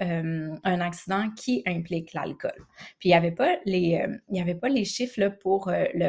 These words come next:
risque, euh, élevé, mais j'imagine en fait que c'est justement plus élevé que un pour cent de chance. Fait que là, au moins, ça te permet de mettre ça en perspective. Puis là, tu peux te dire comme peut-être que pour toi, un pour cent, c'est vraiment pas significatif. Puis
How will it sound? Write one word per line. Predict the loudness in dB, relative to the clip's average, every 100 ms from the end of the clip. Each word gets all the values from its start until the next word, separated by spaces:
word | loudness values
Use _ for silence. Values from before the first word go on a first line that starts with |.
| 0
risque, | -2 -4 -2
euh, | 0 2 0 0
élevé, | 0 0 0 0 0
mais | 0
j'imagine | -2 -4 -2 -2 -2
en | -2
fait | -6
que | -6 -6
c'est | -4 -6
justement | -6 -6 -4 -4
plus | -4 -4 0
élevé | 0 0 -2 -2
que | -4 -4 -4
un | -4
pour | -4 -8
cent | -8 -10
de | -12
chance. | -16 -20 -20 -18 -18 -14 0
Fait | 0
que | 2
là, | 2
au |
moins, | 2 2
ça | 2
te | 2
permet | 0 0 2
de | 2
mettre | 0 0
ça | 0
en | 0
perspective. | -2 -4 -6 -8 -4 -2 -2
Puis | -2
là, | -4
tu | -4 -4
peux | -6
te |
dire | -2 -2 -2 -2
comme | -2 -2
peut-être | 0 0 0
que | -2
pour | -4 -2
toi, | 2 2 2 0
un | 0 0
pour | -4
cent, | -4 -4 -4
c'est | -6
vraiment | -4 -2 0
pas | -2
significatif. | -2 -4 -4 -6 -8 -4 -2 -2 -6
Puis | -6 -6